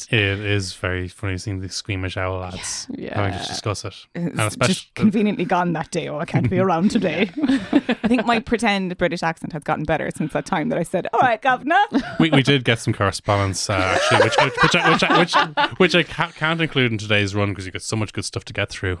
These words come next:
Speaker 1: But, um, I, we did get some correspondence complimenting us on our Mary Poppins routine.
Speaker 3: Oh, good, yeah. We,
Speaker 1: Excellent.
Speaker 3: we, we, we're bringing it to a stage near you
Speaker 1: So,
Speaker 3: soon.
Speaker 1: but thank you very much for that, Sinead.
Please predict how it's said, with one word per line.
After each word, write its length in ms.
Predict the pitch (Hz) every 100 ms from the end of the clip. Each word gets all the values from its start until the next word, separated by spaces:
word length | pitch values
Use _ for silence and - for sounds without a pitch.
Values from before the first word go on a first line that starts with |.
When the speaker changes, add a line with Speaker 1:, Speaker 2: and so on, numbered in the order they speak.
| -
Speaker 1:
But, 340 | - 95 92 -
um, 280 | 92 90 95
I, 100 | 92 101
we 80 |
did 200 | 98 95 - 95
get 140 | 92
some 140 | - 95
correspondence 460 | 95 87 - 87
complimenting 520 | - 92 - 90 85 92
us 140 | -
on 60 | 92
our 60 |
Mary 220 | 87 90
Poppins 340 | - - 104 95
routine. 360 | 95 104 92 - _ _
Speaker 3:
Oh, 140 | 226 185
good, 300 | 185 139 -
yeah. 140 | 156 -
We, 140 | 208 170
Speaker 1:
Excellent. 320 | - 165 -
Speaker 3:
we, 60 | 175
we, 100 | 160
we're 160 | 170
bringing 260 | 170 190 175
it 100 | 156
to 80 | 160
a 40 |
stage 320 | 156 170 147
near 120 | 160 151
you 180 | 151
Speaker 1:
So, 60 | 139
Speaker 3:
soon. 280 | 160 143 160 - - - -
Speaker 1:
but 140 | -
thank 180 | 156 -
you 100 | 110
very 280 | 101 95 95
much 240 | 107 -
for 100 | 101
that, 340 | 95 101 - - _
Sinead. 380 | - 131 156